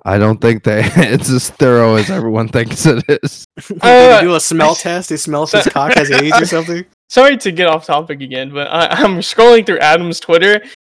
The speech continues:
Speaker 3: and, uh, <laughs> he posted something, "Five days left until everyone gets to see a large man vaporize my wife's vagina."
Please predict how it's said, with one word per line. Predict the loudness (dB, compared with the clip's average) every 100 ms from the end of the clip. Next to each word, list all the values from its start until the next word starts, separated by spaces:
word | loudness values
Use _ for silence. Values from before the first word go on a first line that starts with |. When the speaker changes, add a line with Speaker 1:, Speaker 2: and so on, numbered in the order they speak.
| 0
Speaker 3:
and, | 2 4 2 2
uh, | 0 2 0 -4 -2
<laughs> | 0 2 0 -2 -16 _ -6
he | -2
posted | 2 4 2 -2
something, | -4 -2 -2
"Five | 2 2 2
days | 0 0
left | -2 -2 -4
until | -4 -2
everyone | -2 -2 -6 -6
gets | -8
to | -10
see | -10 -4 -2
a | -2
large | 0 0 0
man | -4 -2
vaporize | -4 0 2 2 0
my | -2
wife's | -2 -4 -4
vagina." | -6 -4 -4 -4 -8